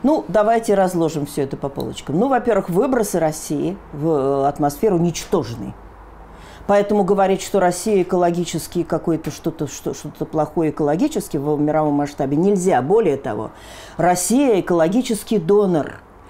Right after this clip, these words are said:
Есть такое понятие экологического долга, когда вот кончаются уже способности, э, окружающей среды компенсировать тот вред, который ей нанёс человек. Э, он во, во время, временем изменяется, календарём.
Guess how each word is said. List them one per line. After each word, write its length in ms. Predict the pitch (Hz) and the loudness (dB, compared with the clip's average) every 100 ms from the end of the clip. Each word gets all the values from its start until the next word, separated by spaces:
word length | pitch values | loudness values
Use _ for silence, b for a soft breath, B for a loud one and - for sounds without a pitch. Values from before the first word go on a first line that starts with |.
| B B | B B
Есть 180 | 196 208 | 0 2
такое 240 | 214 220 | 2 2
понятие 480 | 208 208 214 196 202 | 2 2 2 2 2
экологического 840 | 190 196 190 185 196 180 - 190 180 | 2 2 2 2 0 -2 0 0 2
долга, 480 | 160 277 262 170 156 | 2 4 4 2 2
когда 340 | 175 170 180 | 0 0 0
вот 160 | 170 - | 0 0
кончаются 680 | 196 196 214 160 151 - | 0 2 2 0 -2 -4
уже 160 | 156 156 | -4 -4
способности, 840 | - 170 - 160 156 151 - 156 B B B | -4 -4 -2 -2 -2 -4 -4 -6 B B B
э, 400 | - 151 143 135 117 | -2 0 2 2 0
окружающей 600 | 143 175 170 156 151 170 | 0 0 2 0 0 -4
среды 360 | - 180 202 | -2 -2 0
компенсировать 800 | 294 190 170 202 - 202 151 147 | 0 0 0 -2 0 0 0 -2
тот 220 | - 170 156 | -2 -2 0
вред, 300 | 170 240 - | 0 0 -2
который 340 | 165 165 160 | -4 0 0
ей 100 | 160 | 0
нанёс 360 | 160 165 156 - | 0 0 -2 -6
человек. 500 | 175 170 165 127 B B B | -2 0 0 -2 B B B
Э, 240 | - 180 - | 0 2 2
он 340 | 156 180 214 | 0 2 2
во, 160 | 190 202 | 2 2
во 180 | 175 226 | 2 2
время, 380 | 226 233 180 151 | 4 4 2 0
временем 540 | 170 233 175 156 143 | 2 2 4 2 0
изменяется, 640 | 156 165 156 143 131 - | 0 0 0 0 -2 -4
календарём. 640 | - 170 185 202 202 156 135 | -2 2 2 4 4 2 0